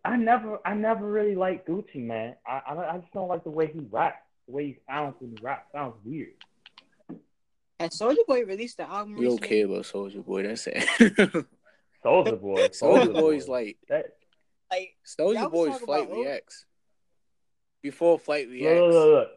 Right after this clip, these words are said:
Speaker 2: about old niggas, and I just started thinking about Soulja Boy. Like, <laughs>
Speaker 3: Is Soulja Boy even an O G?
Speaker 1: When you,
Speaker 3: Like,
Speaker 1: you know,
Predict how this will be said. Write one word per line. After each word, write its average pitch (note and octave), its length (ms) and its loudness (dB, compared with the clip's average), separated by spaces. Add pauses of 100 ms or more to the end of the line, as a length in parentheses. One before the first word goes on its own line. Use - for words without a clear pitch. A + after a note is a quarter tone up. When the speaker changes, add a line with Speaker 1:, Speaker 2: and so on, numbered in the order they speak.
Speaker 2:
about D#3 160 -10
old G#3+ 180 -8
niggas, F3 240 -14
and E3+ 80 -16
I G3+ 80 -10
just G3+ 120 -18
started F#3+ 280 -10
thinking F#3+ 180 -12
about E3 180 -14
Soulja G#3 380 -6
Boy. D#3+ 200 -12
Like, C#3+ 200 -14 (220)
<laughs> - 0 - (600)
Speaker 3:
Is G3 160 -12
Soulja A4+ 280 4
Boy B3+ 140 -4
even A3+ 260 -4
an D3 80 -2
O D#3+ 200 -2
G? C#3+ 320 -6
Speaker 1:
When D3+ 120 -6
you, A3+ 200 -6
Speaker 3:
Like, D3 100 -2
Speaker 1:
you G#3+ 180 0
know, G3+ 420 4